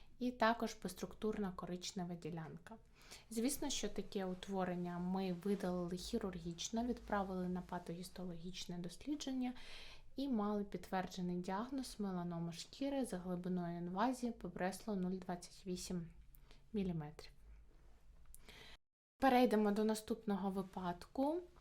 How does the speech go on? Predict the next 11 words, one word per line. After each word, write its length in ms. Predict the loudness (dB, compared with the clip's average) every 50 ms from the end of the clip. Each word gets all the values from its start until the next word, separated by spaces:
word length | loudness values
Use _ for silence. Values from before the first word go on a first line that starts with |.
| -20 -20 -20 -10 -4
Це 140 | 0 0 0
спина 360 | 2 2 4 4 6 4 4
чоловіка, 640 | 2 -2 -4 -2 -2 -2 0 0 0 0 0 0 -2 0 0
і 80 | 0
даний 320 | 2 4 4 6 4 4 2
кейс 340 | 2 0 0 0 0 0 0
нам 160 | 0 0 2
буде 200 | 2 2 2 2
цікавий 540 | 0 -2 -4 -4 0 0 0 0 0 -2 -4 -4 -2
тим, 280 | 0 2 2 2 2
що 460 | 0 -2 -4 0 2 4 4 4 4